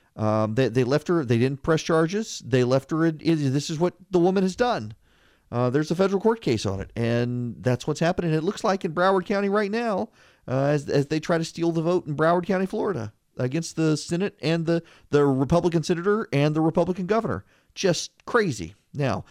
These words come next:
back to the phones we go. Uh, Robert in Kennesaw, you're next. Welcome.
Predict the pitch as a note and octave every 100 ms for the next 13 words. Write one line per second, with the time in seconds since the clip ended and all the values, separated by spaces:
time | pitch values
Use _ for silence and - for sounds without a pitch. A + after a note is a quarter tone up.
0 | - _ - G3+ G3+ D3 A#2+ - C3+ C3+
1 | C3+ A#2 A2 G2+ F2+ A#2+ A#2+ A#2+ A#2+ A#2+
2 | A#2 A2+ A2+ A2+ A2+ B2+ F3 F3+ B2 A2
3 | F#2+ D3 C3+ - A2+ G2+ A#2 D3+ C3+ -
4 | C3+ A#2+ G2 E2+